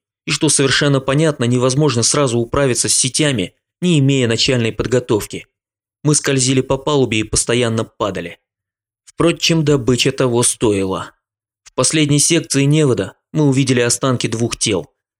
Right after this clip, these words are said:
По груди и ногам обмотанные сохранившими свой блеск новенькими цепями, когда-то увлёкшими их под воду.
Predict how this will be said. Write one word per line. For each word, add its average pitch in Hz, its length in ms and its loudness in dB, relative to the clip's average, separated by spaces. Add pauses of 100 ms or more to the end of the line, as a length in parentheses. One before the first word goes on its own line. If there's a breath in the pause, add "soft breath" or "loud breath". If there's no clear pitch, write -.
(580)
По 131 60 -2
груди 143 380 2
и 131 120 0
ногам 143 500 0
обмотанные 123 600 0
сохранившими 123 760 0
свой 123 280 0
блеск 135 340 0
новенькими 120 480 0
цепями, 98 640 -4 (400)
когда-то 135 400 0
увлёкшими 135 640 0
их - 280 -8
под 120 160 -2
воду. 113 400 -4